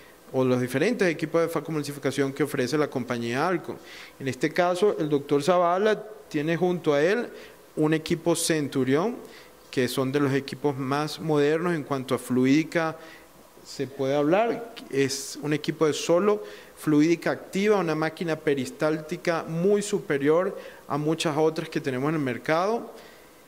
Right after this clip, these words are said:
Y del otro lado, la doctora eh, Matos tiene un equipo Infinity. Entonces, en, en cada estación tenemos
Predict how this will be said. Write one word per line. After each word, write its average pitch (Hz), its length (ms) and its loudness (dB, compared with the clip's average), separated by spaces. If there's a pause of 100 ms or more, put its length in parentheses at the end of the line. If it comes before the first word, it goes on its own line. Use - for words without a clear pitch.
(240)
Y 147 380 4 (520)
del 147 160 4
otro 151 260 4
lado, 170 180 4
la 175 80 6
doctora 156 760 0 (220)
eh, 135 320 2
Matos 170 720 0 (640)
tiene 143 460 2
un 156 160 2
equipo 160 680 0
Infinity. 196 640 0 (380)
Entonces, 143 360 -4 (160)
en, 147 220 0
en 151 140 -2
cada 185 240 2
estación 175 640 0 (580)
tenemos 156 720 -2